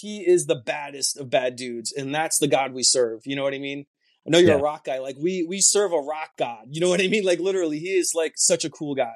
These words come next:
Speaker 1: And
Speaker 2: Yeah.
Speaker 1: that is changing that perspective of, like, who he is will begin to, like, really, I think, resonate with people because that's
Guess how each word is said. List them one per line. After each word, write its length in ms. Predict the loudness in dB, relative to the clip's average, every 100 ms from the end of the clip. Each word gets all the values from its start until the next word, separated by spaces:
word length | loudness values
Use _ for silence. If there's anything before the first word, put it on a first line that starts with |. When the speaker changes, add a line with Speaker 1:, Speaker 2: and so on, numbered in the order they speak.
| -10
Speaker 1:
And 300 | -6 -4 -4 -8 _ 2
Speaker 2:
Yeah. 160 | 4 4 0 _ _ _ _ -8 2
Speaker 1:
that 360 | 4 4 2
is 480 | 4 4 4 4 4 0 _ _ -12
changing 480 | -2 0 2 0 2
that 180 | 2 0
perspective 600 | -4 -4 -4 -8 -10 -8
of, 200 | -8 -8
like, 260 | -4 -4 -6 _ -12
who 180 | 0 2
he 140 | 2 2
is 440 | 2 2 2 -2
will 140 | -6
begin 300 | -8 -2 0
to, 80 | 2
like, 160 | 2 2
really, 600 | 0 0 2 0 -4 -8 _ _ _
I 60 | -6
think, 220 | -2 -2
resonate 540 | 0 2 2 0 -4 -6
with 140 | -8
people 280 | -10 -12 -10
because 340 | -8 -2 0
that's 460 | 2 0 0 -4